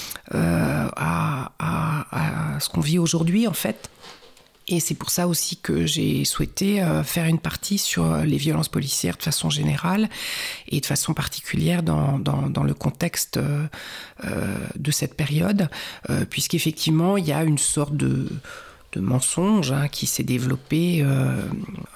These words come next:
après la manifestation sur la notion de la responsabilité, euh, euh, des, des, des forces de l'ordre, euh, dans les, dans les morts et les nombreux blessés qui ont eu lieu ce jour-là.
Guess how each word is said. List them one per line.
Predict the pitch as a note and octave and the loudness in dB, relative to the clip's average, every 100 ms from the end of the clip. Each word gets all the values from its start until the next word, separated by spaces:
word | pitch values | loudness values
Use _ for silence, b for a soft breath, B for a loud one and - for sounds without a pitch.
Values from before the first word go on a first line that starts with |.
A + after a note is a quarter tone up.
| - | -10
après | D3 C#3+ - | -6 -4 0
la | E3 | 2
manifestation | D3 C3+ C3+ D3 - C3 - - F#3 | 2 2 2 0 -2 -2 0 2 2
sur | F#3 - - C#3+ | 2 0 -2 0
la | C3+ | 2
notion | C3 - E3+ | 2 0 0
de | D#3 | 0
la | |
responsabilité, | C#3 C#3+ D3 C#3 C#3 C3+ C3 C3+ - - - D#3+ | 0 -2 -2 -2 0 -2 -2 -4 -4 0 2 2
euh, | D3+ D3 D3+ - B B B B | 2 0 -2 -6 B B B B
euh, | - G2 | -4 -4
des, | - - - C3 - E2 - | -2 0 0 0 -2 -6 -6
des, | - F#2 F#2 | -6 -6 -6
des | C3 | -4
forces | - C3+ | -2 -2
de | - | 2
l'ordre, | C3 C#3+ E3 - C#3+ C#3+ B B B B - | 2 2 0 -2 -4 -4 B B B B -6
euh, | D3 - C3+ D3+ | -2 0 0 -2
dans | D#3 E3 | 0 2
les, | D#3+ D3+ D3 C#3+ - | 2 2 2 0 0
dans | D3 | 0
les | C3+ C3+ | 2 4
morts | C#3 D#3+ D#3+ | 2 2 2
et | C#3+ | 2
les | C#3 C#3 | 2 2
nombreux | C3+ C#3+ C#3+ | 2 4 2
blessés | C#3+ C#3 - E3 | 2 0 0 -2
qui | - | 0
ont | D3 | 0
eu | |
lieu | C#3+ D3+ D3 | 2 0 0
ce | - D#3 | 0 -2
jour-là. | E3 C#3+ | -2 -2